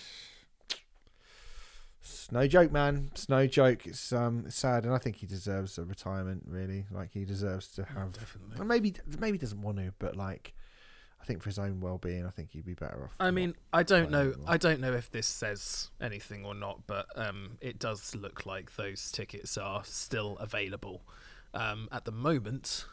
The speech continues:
Speaker 2: the, uh, they're due to be playing, oh, twelfth of June twenty twenty-three, um, at, in London at the O two, and there's a couple of other dates as well,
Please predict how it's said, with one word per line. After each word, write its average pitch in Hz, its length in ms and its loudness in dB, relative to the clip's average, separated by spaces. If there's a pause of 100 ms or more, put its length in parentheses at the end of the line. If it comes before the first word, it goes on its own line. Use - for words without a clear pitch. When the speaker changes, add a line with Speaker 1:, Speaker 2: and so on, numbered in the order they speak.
(140)
Speaker 2:
the, 107 540 -6 (640)
uh, 104 300 -2
they're 104 260 -2 (220)
due 104 160 -8
to - 100 -10
be 107 100 -10
playing, 101 640 -4 (1300)
oh, 226 440 10
twelfth 202 300 6
of 160 100 -8
June 160 320 0
twenty 170 400 -2
twenty-three, 156 1080 -2 (880)
um, 101 540 -2
at, 110 160 0 (160)
in 104 160 -8
London 87 400 -8 (140)
at 101 100 -10
the 95 80 -8
O 90 80 -8
two, 87 260 -10
and 87 100 -14
there's 90 120 -10
a 90 60 -10
couple - 200 -12
of 87 80 -14
other 85 140 -10
dates - 320 -14
as 98 140 -12
well, 90 260 -10